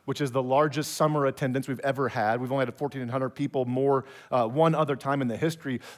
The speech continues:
of our church in the summer. It's two hundred and sixty more people than any Sunday in June, July, or August of last year. And so this is as good a time as any just to keep reminding you,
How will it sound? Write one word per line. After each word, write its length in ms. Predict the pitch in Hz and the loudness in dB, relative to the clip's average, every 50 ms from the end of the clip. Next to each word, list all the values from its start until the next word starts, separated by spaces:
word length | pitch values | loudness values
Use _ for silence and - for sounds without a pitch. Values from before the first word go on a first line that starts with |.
| - - | -6 -2
of 220 | 120 117 113 - | -2 -2 -2 -2
our 120 | - 120 | -4 -4
church 300 | 110 - - 127 123 - | -6 -4 -6 -6 -6 -4
in 120 | - 123 117 | -6 -6 -6
the 80 | 117 | -6
summer. 360 | 113 - 123 117 117 120 123 - | -6 -4 -4 -2 -2 -2 -2 -2
It's 200 | 143 135 - - | -4 -4 -4 -6
two 200 | - - 190 170 | -4 -2 -2 0
hundred 260 | 170 175 175 170 143 | 0 0 0 0 -2
and 120 | 139 135 | -4 -4
sixty 480 | - - - - - - - - 151 147 | -4 -2 -2 -2 -2 -2 -6 -4 -2 -2
more 280 | 139 139 143 160 165 | 0 2 4 4 2
people 460 | 156 160 - 170 170 160 - 139 135 131 | 2 2 -2 -4 -4 -2 0 0 2 2
than 160 | 131 131 135 - | 2 0 -2 -2
any 260 | 170 170 170 170 165 | -2 0 0 0 0
Sunday 560 | 160 - - 165 165 160 147 139 135 135 127 | -2 -2 -2 0 0 2 2 2 2 2 0
in 160 | 135 131 131 120 | -2 -4 -4 -4
June, 240 | 113 143 160 160 | -4 -2 -2 0
July, 380 | 139 143 139 139 135 131 139 143 | 0 -2 -2 -2 0 2 2 0
or 200 | - 135 131 123 | 0 -2 -4 -2
August 340 | - 131 135 135 127 123 - | -2 -2 -2 -2 -2 -4 -4
of 160 | 131 123 117 | -6 -8 -4
last 340 | - 127 120 113 - - - | -2 -2 -2 -2 -4 -8 -8
year. 320 | 120 113 107 98 - - - _ _ _ _ _ _ _ _ - - _ _ _ - - - - - _ _ _ _ - | -8 -8 -8 -8 -10 -14 -18 _ _ _ _ _ _ _ _ -20 -20 _ _ _ -20 -20 -20 -20 -20 _ _ _ _ -8
And 80 | - | -8
so 220 | 117 - 147 139 139 | -2 2 2 4 4
this 180 | 127 143 - | 2 0 -2
is 120 | 143 131 127 | -4 -4 -4
as 140 | 123 117 107 | -4 -4 -2
good 120 | 117 143 | 0 0
a 60 | 135 | 0
time 180 | 127 - 139 131 | 2 2 0 0
as 120 | 123 110 | 0 0
any 180 | 135 143 139 127 | 0 0 0 -2
just 160 | 113 120 - | -2 -4 -8
to 80 | - 120 | -8 -4
keep 180 | - 143 - | -4 -4 -2
reminding 460 | 135 127 120 127 147 147 131 127 113 | -2 0 0 2 2 2 0 0 -2
you, 180 | 110 120 143 160 | -2 -2 -2 -4